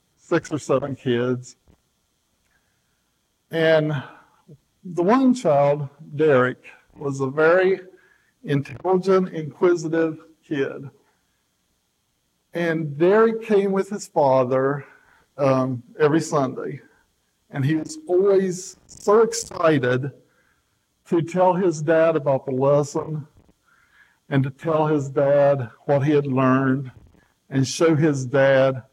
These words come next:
the craft we'd worked on. And a lot of times we had, I would get for them, you know, some little tiny craft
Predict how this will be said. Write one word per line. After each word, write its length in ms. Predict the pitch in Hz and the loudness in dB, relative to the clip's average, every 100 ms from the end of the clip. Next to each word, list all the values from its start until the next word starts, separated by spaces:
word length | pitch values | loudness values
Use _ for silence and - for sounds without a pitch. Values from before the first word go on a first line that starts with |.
| _ - | _ -8
the 100 | 120 | -8
craft 480 | - 156 131 120 | 0 2 2 -2
we'd 220 | 127 117 117 | -6 -6 -8
worked 320 | 127 127 - | -12 -12 -14
on. 320 | 113 120 127 _ _ _ _ _ _ _ _ _ _ _ _ _ | -12 -12 -14 _ _ _ _ _ _ _ _ _ _ _ _ _
And 480 | 160 160 160 160 160 160 | -2 2 2 2 -2 -4
a 80 | 170 | -2
lot 280 | 165 185 214 | 4 4 4
of 140 | 226 | 0
times 560 | 196 - 180 180 170 - - | -4 -10 -8 -8 -10 -16 -6
we 300 | 165 165 170 | 0 2 2
had, 560 | 147 160 156 147 143 135 _ _ _ _ _ _ | 2 2 0 0 -4 -8 _ _ _ _ _ _
I 140 | 160 | 0
would 280 | 170 160 147 | 2 0 -2
get 220 | 160 180 | 0 0
for 220 | 175 180 156 | 0 -2 2
them, 600 | 156 151 151 147 139 127 - - _ _ _ _ _ _ _ _ _ _ _ _ | 2 2 2 0 -4 -8 -18 -20 _ _ _ _ _ _ _ _ _ _ _ _
you 140 | 151 | -2
know, 300 | 156 143 139 | 2 4 4
some 380 | 131 - 175 170 | 2 0 -2 0
little 280 | 151 156 165 | -2 0 -2
tiny 480 | - 160 156 156 156 | -2 -2 0 -2 -6
craft 720 | - 135 131 135 135 - | -2 0 2 0 -2 -12